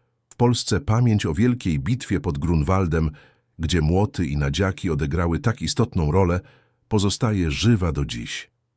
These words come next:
Co roku tysiące widzów gromadzą się na inscenizacji starcia, obserwując rekonstruktorów w zbrojach odtwarzających brutalność średniowiecznej walki. Historia broni staje się żywą lekcją, namacalnym połączeniem z przeszłością.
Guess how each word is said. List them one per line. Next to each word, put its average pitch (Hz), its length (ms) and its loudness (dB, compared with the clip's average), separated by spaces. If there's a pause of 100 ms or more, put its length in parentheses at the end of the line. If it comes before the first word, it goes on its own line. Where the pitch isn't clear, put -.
(140)
Co 117 160 2
roku 139 280 2
tysiące 117 600 0
widzów 87 460 -2
gromadzą 82 540 0
się 80 180 -4
na 80 180 0
inscenizacji 80 840 -2
starcia, 98 520 -2 (420)
obserwując 78 680 0
rekonstruktorów 82 1000 -2
w 71 100 -6
zbrojach 73 520 -2
odtwarzających 71 760 -4
brutalność 78 720 -2
średniowiecznej 71 720 -4
walki. 60 440 -8 (460)
Historia 139 440 2
broni 120 400 2
staje 101 360 -2
się 92 180 -2
żywą 90 380 2
lekcją, 67 520 -4 (400)
namacalnym 92 680 2
połączeniem 76 680 0
z - 80 -6
przeszłością. 58 680 -6